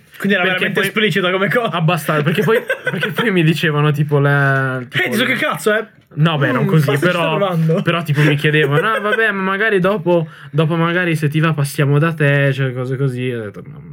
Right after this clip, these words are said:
Speaker 2: no."
Speaker 1: <laughs>
Speaker 2: E, però, aspetta, aspetta.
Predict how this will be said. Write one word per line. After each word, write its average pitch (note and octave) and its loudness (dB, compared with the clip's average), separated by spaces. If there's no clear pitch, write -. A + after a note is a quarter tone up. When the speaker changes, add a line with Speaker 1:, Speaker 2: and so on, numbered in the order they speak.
Speaker 2:
no." G2+ -16
Speaker 1:
<laughs> F3+ -2
Speaker 2:
E, C3+ 0
però, G3 0
aspetta, D#3 -2
aspetta. C3+ -2